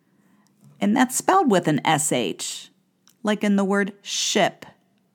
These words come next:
or in the middle of Washington, or at the end of wash, or wish. It's spelled a million different ways,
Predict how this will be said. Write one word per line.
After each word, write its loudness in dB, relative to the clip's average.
or 0
in 2
the 2
middle 2
of -2
Washington, 0
or 2
at 0
the -4
end 2
of -2
wash, 0
or -4
wish. -4
It's 2
spelled 4
a 2
million 4
different -2
ways, -4